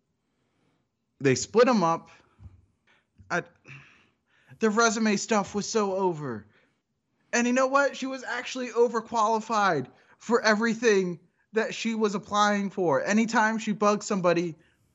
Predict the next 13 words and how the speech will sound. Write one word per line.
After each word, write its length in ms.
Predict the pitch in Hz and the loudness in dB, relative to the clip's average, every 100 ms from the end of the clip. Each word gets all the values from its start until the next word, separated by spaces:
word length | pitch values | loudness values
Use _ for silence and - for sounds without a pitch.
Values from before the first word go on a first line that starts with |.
| _ _ _ _ _ | _ _ _ _ _
she's 200 | - 277 | -2 2
actually 360 | 254 254 269 254 | 4 2 0 0
overqualified. 880 | 233 220 214 226 220 220 208 185 208 | 0 0 -4 -2 0 0 -2 -2 -4
Is 160 | 226 | -6
there 240 | 285 320 196 | -6 -4 -2
anything 420 | 214 240 247 220 | 0 0 2 2
more 200 | 202 202 | 4 2
relatable 600 | 196 156 190 202 226 240 - _ _ | 4 4 4 4 -2 -6 -10 _ _
than 200 | - 190 | 2 2
Billie 300 | 156 185 214 | 4 2 2
Kay 460 | 214 190 196 202 226 - - - | -2 0 0 -2 -6 -12 -20 0
being 220 | 202 190 | 2 2
overqualified, 1040 | 170 185 196 196 180 180 190 202 196 196 | 4 4 2 -2 2 2 2 0 -2 -2